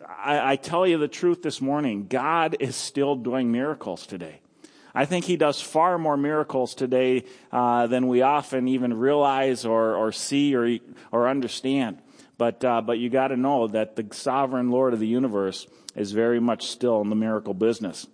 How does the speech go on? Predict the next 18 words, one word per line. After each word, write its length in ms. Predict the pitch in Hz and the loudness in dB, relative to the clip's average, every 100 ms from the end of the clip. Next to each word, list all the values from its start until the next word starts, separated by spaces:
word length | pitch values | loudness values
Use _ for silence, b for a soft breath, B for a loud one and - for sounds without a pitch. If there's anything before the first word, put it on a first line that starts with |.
| _ _ _ _ _ - - | _ _ _ _ _ -16 -4
This 220 | 131 - | -4 0
morning, 560 | 135 180 240 170 127 143 B B B | 2 2 2 0 -2 -4 B B B
as 220 | 139 131 | -4 -2
we 120 | 135 | -4
turn 480 | 131 - 170 160 156 | -4 -2 0 0 -2
to 120 | 147 | -4
the 80 | 135 | -4
book 200 | 131 147 | -2 -2
of 60 | - | -4
Philippians 520 | 135 147 147 135 117 | -2 -2 0 0 0
once 260 | 123 120 123 | -2 -2 -2
again, 220 | 117 123 | -2 -2
Philippians 500 | 123 139 135 131 113 | 0 -2 0 -2 0
one, 280 | 117 139 135 | 0 0 0
chapter 360 | - 139 127 | 0 0 0
twelve 440 | 120 - 147 143 - | -8 -2 2 2 -2
through 180 | 127 | -2
eighteen, 400 | 131 123 - 139 | -2 -2 -2 -2